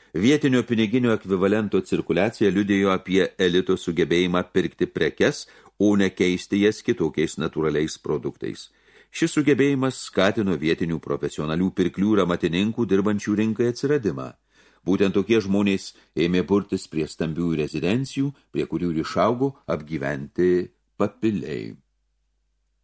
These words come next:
Jie ir sudarė tas miestiškų prievolių bendruomenės. Vilniaus ir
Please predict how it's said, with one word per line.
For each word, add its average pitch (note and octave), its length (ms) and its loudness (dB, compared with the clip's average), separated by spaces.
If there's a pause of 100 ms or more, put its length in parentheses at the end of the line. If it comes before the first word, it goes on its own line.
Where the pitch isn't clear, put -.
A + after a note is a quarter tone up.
(140)
Jie F#2 340 0
ir D#3 180 0
sudarė D#2 560 -2
tas - 460 -10
miestiškų D#2 1120 -6 (160)
prievolių C#2+ 920 -6
bendruomenės. C#2+ 880 -10 (400)
Vilniaus A2 600 2
ir F#2+ 220 2